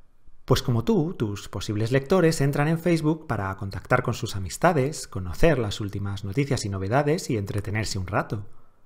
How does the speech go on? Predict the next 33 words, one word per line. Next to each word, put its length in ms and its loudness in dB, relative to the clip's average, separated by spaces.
Para 220 4
nada 380 4
están 320 -4
pensando 480 -2
en 80 -2
comprar. 560 -4
Si 160 4
lo 100 10
que 120 4
deseas 440 4
es 120 -4
vender 340 4
libros, 500 4
lo 80 6
apropiado 600 6
sería 320 -2
que 120 -6
fueras 380 2
a 60 -2
un 180 -2
canal 480 4
donde 300 -2
tu 240 -4
audiencia 640 4
sí 260 0
esté 300 2
pensando 440 -2
en 80 -2
comprar 360 -2
productos 440 -2
como 220 -2
el 80 -6
tuyo, 400 0